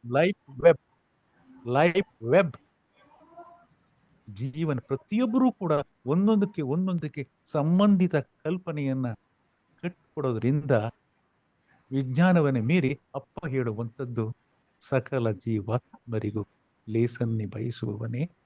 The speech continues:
ಕುಲಜ." ನನ್ನ ಮುಂದಿರುವವನು ನಾನೇ ಅಂತ ಭಾವಿಸೋದಿದೆಯಲ್ಲ, ಅದು ಜಡ ಆಗ್ಬೋದು, ಯಾವುದೇ ಆಗ್ಬೋದು. ಈ ಭಾವ ಅದ್ಭುತವಾದಂಥ ಚಿಂತನೆಯನ್ನ ಹನ್ನೆರಡನೇ ಶತಮಾನದಲ್ಲಿ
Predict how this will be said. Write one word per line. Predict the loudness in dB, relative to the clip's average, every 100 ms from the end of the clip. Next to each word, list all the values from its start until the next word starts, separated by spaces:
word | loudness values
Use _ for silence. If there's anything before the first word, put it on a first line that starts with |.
| _
ಕುಲಜ." | -10 -8 -8 -10 -16 -18 _ _ _ _ _ _ _ -8
ನನ್ನ | -2 2
ಮುಂದಿರುವವನು | 4 6 8 8 6 6 4 0 _ -10
ನಾನೇ | -6 -2 2 4 4
ಅಂತ | 2 -2
ಭಾವಿಸೋದಿದೆಯಲ್ಲ, | -2 -2 -4 -16 _ -20 -18 -16 -16 _ _ _
ಅದು | -10 -6
ಜಡ | 4 6
ಆಗ್ಬೋದು, | 6 6 4 -2 -2 0 0 -6 _ _ _ -8
ಯಾವುದೇ | -4 -2 -2
ಆಗ್ಬೋದು. | -2 -6 -8 -16 _ _ _ _ _ _ _ _ -6
ಈ | -4 -4
ಭಾವ | 0 2 2 2 -2 _ _ _ _ _ _ _ _ _ _ _
ಅದ್ಭುತವಾದಂಥ | -8 -4 -2 -2 -2 -2 -4 -10
ಚಿಂತನೆಯನ್ನ | -14 -12 -12 -10 -8 -6 -6 -6 -10 _ _ _ _
ಹನ್ನೆರಡನೇ | -4 -2 0 0 -2 -2 -6
ಶತಮಾನದಲ್ಲಿ | _ -20 -16 -12 -12 -12 -12 -10 -10 -14